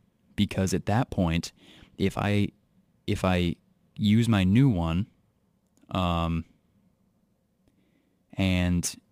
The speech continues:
wait a second, how does this work? I'm just trying to remember this story. I didn't copy paste the whole thing.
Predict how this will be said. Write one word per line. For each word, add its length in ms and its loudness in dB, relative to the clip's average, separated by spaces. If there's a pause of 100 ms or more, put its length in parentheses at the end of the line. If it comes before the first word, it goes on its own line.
(140)
wait 160 -4
a 20 -8
second, 340 -8 (120)
how 100 -6
does 100 -10
this 140 -12
work? 180 -12 (160)
I'm 80 0
just 160 -2
trying 140 2
to 40 4
remember 280 0
this 140 -2
story. 180 -6
I 40 -2
didn't 160 -2
copy 220 -2
paste 220 -6
the 80 -4
whole 140 -8
thing. 180 -6